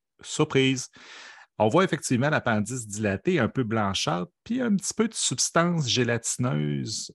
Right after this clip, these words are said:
au niveau de la fosse iliaque droite puis de la gouttière paracolique droite.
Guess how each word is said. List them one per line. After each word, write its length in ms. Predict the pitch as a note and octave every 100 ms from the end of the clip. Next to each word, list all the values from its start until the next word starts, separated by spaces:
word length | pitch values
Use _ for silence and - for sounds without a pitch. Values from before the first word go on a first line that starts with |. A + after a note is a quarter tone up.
| _
au 120 | A2
niveau 520 | G#2+ G#2 A#2+ C#3 C3+ A2
de 400 | G2+ F#2+ G2 G2+
la 140 | G2
fosse 340 | - D3 - A2+
iliaque 240 | G#2+ F2
droite 320 | G2+ A#2+ - -
puis 160 | A#2+
de 80 | G2+
la 100 | F#2+
gouttière 400 | F2+ - C3+ C3
paracolique 680 | G2+ G2 F#2+ - F#2 A2 -
droite. 280 | F2+ -